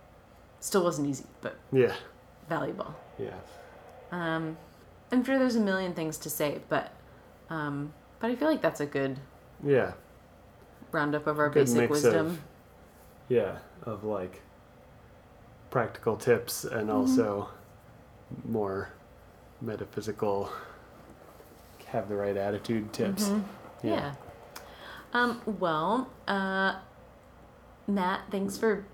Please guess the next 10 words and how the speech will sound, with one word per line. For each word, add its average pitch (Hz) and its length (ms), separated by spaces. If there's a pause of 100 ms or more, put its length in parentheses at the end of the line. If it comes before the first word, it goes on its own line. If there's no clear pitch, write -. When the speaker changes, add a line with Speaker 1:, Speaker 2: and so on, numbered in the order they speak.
(160)
Speaker 1:
being 185 380
the, 165 280
uh, 156 320 (760)
uh, 160 320
sounding 175 560
board 165 460
for 180 180
this 160 220
episode 180 640
about 156 420